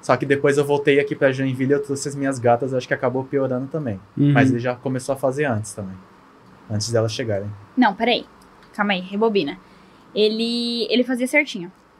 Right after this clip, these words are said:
Speaker 3: Até em qual, qual, qual foi a hora que ele parou de fazer errado? Ou ele sempre fez?
Speaker 1: Ele sempre fez certo.
Speaker 3: Ele sempre fez certo.
Speaker 1: Aí tem
Speaker 3: Beleza.
Speaker 1: mais ou menos um ano, um ano e meio que ele começou a fazer errado.
Speaker 3: Quando você trouxe os outros
Speaker 1: Então,
Speaker 3: gatos.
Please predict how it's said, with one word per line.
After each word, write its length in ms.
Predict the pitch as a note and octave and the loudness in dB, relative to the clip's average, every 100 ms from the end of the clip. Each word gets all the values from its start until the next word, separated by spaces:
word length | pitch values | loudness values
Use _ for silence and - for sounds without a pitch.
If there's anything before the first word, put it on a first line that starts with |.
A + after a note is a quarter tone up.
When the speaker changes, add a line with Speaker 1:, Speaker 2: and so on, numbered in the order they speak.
| _ _ _ _ | _ _ _ _
Speaker 3:
Até 280 | G#3+ A3+ D4 | -4 -2 -2
em 120 | D4+ | -2
qual, 300 | D4 F4+ E4+ _ _ - _ - | -2 -2 -2 _ _ -20 _ -16
qual, 300 | - A4+ G4+ - _ - - | 0 2 2 -2 _ -20 0
qual 140 | G4+ | 0
foi 160 | G4+ G4+ | 2 2
a 140 | E4+ | 4
hora 160 | B3 G#3+ | 4 2
que 100 | B3+ | -2
ele 120 | A#3+ | -4
parou 240 | B3+ A3 G#3 | -2 -2 -2
de 80 | |
fazer 160 | - A3 | -8 -10
errado? 200 | G#3 - _ _ - | -8 -10 _ _ 2
Ou 120 | A3+ | 6
ele 120 | C4+ | 6
sempre 360 | C4 D4+ D4+ D#4 | 4 2 4 2
fez? 300 | - - - - - | 0 -6 -12 -20 -8
Speaker 1:
Ele 100 | A2+ | -6
sempre 280 | G#2+ C#3 C#3+ | -4 -6 0
fez 140 | G#3 | 2
certo. 360 | G#3 F#2 - - _ - | 2 0 -4 -20 _ -6
Speaker 3:
Ele 100 | G#3 | 0
sempre 240 | C#4 C#4 | 4 6
fez 120 | G#4 | 6
certo. 280 | G#4 - - - | 6 2 0 -8
Speaker 1:
Aí 220 | G#2+ A2+ | -4 -2
tem 200 | A#2 C3+ | 0 0
Speaker 3:
Beleza. 100 | C#3 | 2
Speaker 1:
mais 200 | C#3 C3+ | 0 0
ou 60 | C#3 | 0
menos 440 | C3+ D3+ C#3+ B2+ | 0 0 -2 -2
um 640 | C#3 C#3+ C#3+ C3+ B2+ A#2+ A#2 | -4 -4 -6 -4 -4 -2 0
ano, 300 | B2 B2 A#2+ | 0 0 0
um 120 | A#2+ | 2
ano 100 | A#2+ | 2
e 40 | |
meio 240 | A#2 A#2 A#2+ | 2 2 0
que 80 | |
ele 60 | C3+ | -2
começou 260 | C3 B2 B2+ | -2 -2 -2
a 20 | |
fazer 160 | C3 C3 | -2 -2
errado. 140 | G#2 | -2
Speaker 3:
Quando 280 | C4+ B3+ C4 | 0 2 2
você 260 | A#3+ A#3+ C4 | 0 0 -2
trouxe 420 | C4+ B3 C4+ C#4 | 2 0 0 -4
os 60 | |
outros 260 | C4+ C4 C4 | -4 -2 -2
Speaker 1:
Então, 160 | A3+ B2 | 2 2
Speaker 3:
gatos. 220 | F#2+ - | 0 -10